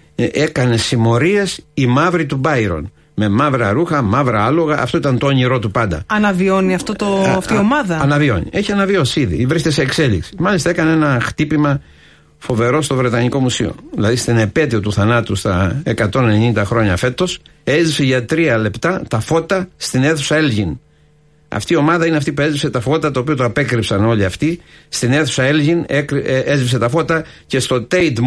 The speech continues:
Speaker 1: Modern, αμέσως μετά, άλλα τρία λεπτά, έσβησε τον ήλιο, τον τεχνητό που έχουν στο Tate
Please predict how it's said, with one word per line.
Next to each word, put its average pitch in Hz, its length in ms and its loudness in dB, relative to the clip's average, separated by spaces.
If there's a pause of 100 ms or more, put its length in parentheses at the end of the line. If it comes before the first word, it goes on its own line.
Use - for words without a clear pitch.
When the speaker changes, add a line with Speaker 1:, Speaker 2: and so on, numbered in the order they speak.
Speaker 1:
Modern, 165 320 0
αμέσως 151 380 0
μετά, 156 240 2
άλλα 185 160 2
τρία 180 220 0
λεπτά, 160 380 0
έσβησε 156 360 0
τον 143 200 0
ήλιο, 160 220 2
τον 127 120 -2
τεχνητό 123 400 -2
που 143 60 -6
έχουν 127 120 0
στο 107 160 -4
Tate 117 200 0